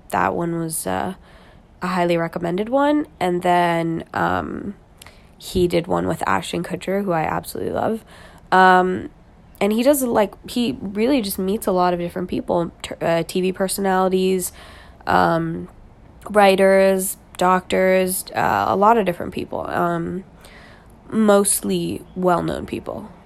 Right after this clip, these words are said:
Um, but I really just love hearing how he's just so enthusiastic, and there's a different side to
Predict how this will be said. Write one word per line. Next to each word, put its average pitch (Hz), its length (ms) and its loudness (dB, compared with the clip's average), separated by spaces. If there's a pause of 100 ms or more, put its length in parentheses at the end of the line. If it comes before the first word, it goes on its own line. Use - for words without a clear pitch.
(120)
Um, - 460 -6 (420)
but 202 240 2
I 190 60 4
really 226 380 2
just 190 240 -6
love 180 440 0 (300)
hearing 175 800 -2 (140)
how 170 580 -2 (480)
he's 170 840 -4 (440)
just 185 240 -4
so 185 140 4
enthusiastic, 175 800 -4
and 180 140 -4
there's 170 160 -6
a 170 60 -4
different 175 360 -4
side 175 540 0
to 165 320 -2